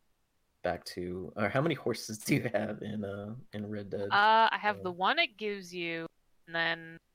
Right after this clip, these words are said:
Speaker 2: the horse I have now, like, I found some dude out in a field. He was trying to calm the horse down. It was his horse.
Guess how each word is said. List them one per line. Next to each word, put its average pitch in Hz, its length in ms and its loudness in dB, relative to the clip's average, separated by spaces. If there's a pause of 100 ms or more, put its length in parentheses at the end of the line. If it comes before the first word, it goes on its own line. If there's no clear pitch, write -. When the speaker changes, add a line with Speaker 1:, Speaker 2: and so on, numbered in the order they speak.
(320)
Speaker 2:
the 185 80 -2
horse 233 240 6
I 277 100 8
have 220 340 4
now, 175 320 4
like, 170 200 4
I 175 80 2
found 196 260 -2
some 180 240 -8
dude 160 400 -4 (720)
out 165 160 -2
in 160 120 -8
a 151 80 -8
field. 156 600 -6 (340)
He 185 120 -10
was 175 100 -6
trying 175 180 2
to 165 60 0
calm 170 300 4
the 156 80 -6
horse 165 280 -4
down. 156 420 0
It 165 60 -8
was 160 120 -12
his 160 160 -8
horse. 160 460 -6